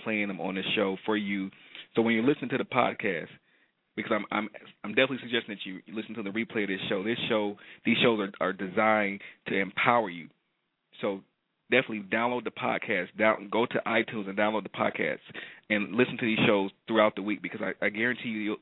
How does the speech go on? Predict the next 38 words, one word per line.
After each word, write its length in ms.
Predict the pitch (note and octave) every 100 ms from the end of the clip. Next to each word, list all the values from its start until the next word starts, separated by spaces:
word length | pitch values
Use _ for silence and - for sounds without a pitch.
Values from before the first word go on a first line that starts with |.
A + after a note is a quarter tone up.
| -
you'll 260 | A2 G2+
hear 200 | - D3+ D3+
something 240 | C3 G#2+
that 120 | G2+ F2
you 60 | G2+
may 140 | A2+
have 100 | A2
missed 240 | G#2+ A2+ -
the 80 | -
first 240 | A2 G#2
time 280 | G#2+ F#2+ F2+ - - -
that 100 | G#2
will 140 | G2 - _
absolutely 480 | B2 A#2+ B2+ A2 G#2
light 240 | G#2 G#2
you 160 | F#2+ G2+
on 100 | F#2
fire. 300 | A2 G2+ F2+ -
And 140 | G2
I, 120 | G#2 G#2+ -
I'm 200 | A2+ A2
guaranteeing 880 | G#2+ G#2+ G2+ G2 - D3+ B2+ G2 G2 - - -
that 200 | G#2+ G2+ - _ _ _
these 160 | B2 A#2
motivational 500 | B2 A#2+ A2+ A2+ G#2+
moments 320 | A2+ A2 F#2+
themselves 500 | F#2+ F#2+ C#3 C3+ G#2 -
are 140 | G2+
designed, 560 | F#2+ G2 A2 G#2+ G2+ G2 - - - -
uh, 140 | F2+ -
with 140 | A#2+ A2+
the 140 | A2+
intention 560 | G2+ - C3 A#2+ A2+ G2 -
to 80 | F2+ _ _ -
keep 100 | -
you 100 | A#2
on 240 | - A2+ G#2+ -
fire 400 | A2+ G#2 F2+